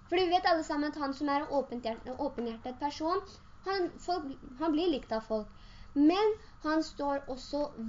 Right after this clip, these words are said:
veldig, veldig langt unna ilden i helvete. Men i motsetning til denne åpenhjertede personen har vi han som er gjerrig.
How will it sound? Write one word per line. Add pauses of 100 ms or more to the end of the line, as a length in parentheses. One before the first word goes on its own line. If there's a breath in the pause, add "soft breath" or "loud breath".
(160)
veldig,
veldig
langt
unna
ilden (220)
i
helvete. (440 loud breath)
Men
i
motsetning
til
denne
åpenhjertede
personen
har
vi
han
som
er
gjerrig.